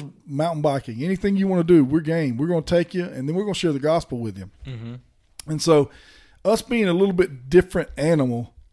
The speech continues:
Speaker 1: in the F C A family, I thought, "Who could we get to come do a banquet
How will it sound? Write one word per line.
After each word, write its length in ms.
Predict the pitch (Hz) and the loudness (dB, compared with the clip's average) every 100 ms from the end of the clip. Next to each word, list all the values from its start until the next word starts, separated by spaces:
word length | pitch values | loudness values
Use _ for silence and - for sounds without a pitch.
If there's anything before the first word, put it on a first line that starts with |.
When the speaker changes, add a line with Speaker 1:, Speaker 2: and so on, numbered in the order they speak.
| - | -4
Speaker 1:
in 340 | 151 147 135 | -2 -2 -4
the 160 | 139 151 | -6 -4
F 140 | 156 | -4
C 180 | - 151 | -2 0
A 120 | 151 | 0
family, 580 | - 139 143 135 92 101 _ _ _ _ _ _ | -2 -6 -6 -6 -10 -18 _ _ _ _ _ _
I 80 | - | -8
thought, 360 | 151 165 147 - _ _ _ _ - | 0 4 4 2 _ _ _ _ -6
"Who 100 | 175 | -6
could 220 | - 208 | -2 -2
we 80 | 220 | 0
get 200 | 175 170 | 2 0
to 60 | 175 | 0
come 200 | 165 151 | -6 -2
do 120 | 139 | -2
a 40 | 143 | -2
banquet 440 | 156 180 - - | -2 -6 -10 -18